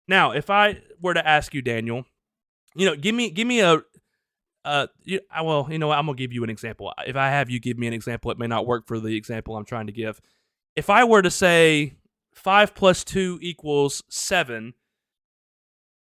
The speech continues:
like, would you think that there's any other possibility? Could five plus two equals,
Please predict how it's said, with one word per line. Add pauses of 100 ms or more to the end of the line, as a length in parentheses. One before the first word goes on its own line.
like,
would
you
think
that
there's
any
other
possibility?
Could
five
plus
two
equals,